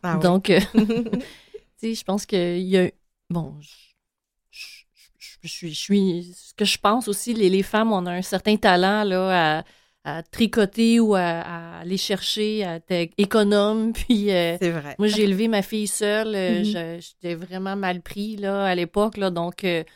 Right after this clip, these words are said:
Speaker 2: on a aussi ce sens-là de, du système D, là, je
Speaker 1: Tout à
Speaker 2: pense,
Speaker 1: fait,
Speaker 2: là.
Speaker 1: ouais,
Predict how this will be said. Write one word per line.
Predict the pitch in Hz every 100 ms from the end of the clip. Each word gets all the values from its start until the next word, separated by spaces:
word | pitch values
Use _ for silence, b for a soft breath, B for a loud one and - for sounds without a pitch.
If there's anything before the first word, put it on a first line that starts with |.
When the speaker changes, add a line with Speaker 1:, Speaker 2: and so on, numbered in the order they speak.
| b b
Speaker 2:
on | 180 180
a |
aussi | 180 185 226
ce | 208
sens-là | 185 208 196 196 208
de, | 214 190 185 175
du | 170
système | 175 - 196 196 190
D, | 180 226 311
là, | 269
je | 277
Speaker 1:
Tout | -
à |
Speaker 2:
pense, | 233 262 285
Speaker 1:
fait, |
Speaker 2:
là. | 247 180
Speaker 1:
ouais, | 202